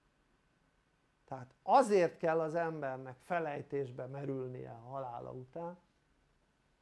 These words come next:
hogy elfelejtse a múltbéli negat-, tehát a,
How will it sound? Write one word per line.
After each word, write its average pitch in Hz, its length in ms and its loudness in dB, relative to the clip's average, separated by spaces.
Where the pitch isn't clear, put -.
hogy 156 180 -4
elfelejtse 170 1040 -2
a 160 100 -6
múltbéli 160 640 2
negat-, 143 460 -4
tehát 135 320 -2
a, 135 300 -4